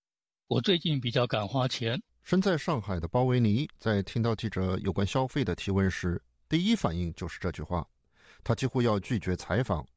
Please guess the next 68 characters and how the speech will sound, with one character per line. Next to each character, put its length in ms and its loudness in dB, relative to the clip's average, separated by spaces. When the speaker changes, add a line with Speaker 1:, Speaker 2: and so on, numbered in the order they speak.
Speaker 2:
说 280 2
自 120 -4
己 80 0
的 120 0
情 180 2
况 340 0
和 160 -2
中 160 -2
国 120 0
社 120 -2
会 140 0
普 220 -4
遍 260 2
的 140 2
消 180 0
费 160 -2
低 140 0
迷 260 2
并 180 2
不 120 -4
一 100 -4
样。 200 2
出 140 0
于 80 4
安 180 0
全 180 0
原 160 0
因， 220 0
他 140 -4
用 140 2
化 260 0
名 260 -4
接 140 -4
受 160 -6
采 180 -6
访。 220 -6
他 100 -6
的 100 -4
声 220 -10
音 140 -10
同 200 -18
时 220 -12
配 180 -14
音， 240 -18
但 120 2
他 80 2
很 220 -2
快 200 0
又 120 2
补 100 -8
充 220 -2
说：“ 260 0
Speaker 1:
我 140 -10
说 200 -6
的 80 -6
敢 220 -4
花 180 -4
钱 320 -12
指 200 -14
的 100 -16
是 240 -14
几 180 -16
千 220 -10
块 220 -10
买 160 -12
台 160 -14
电 240 -10
脑、 200 -16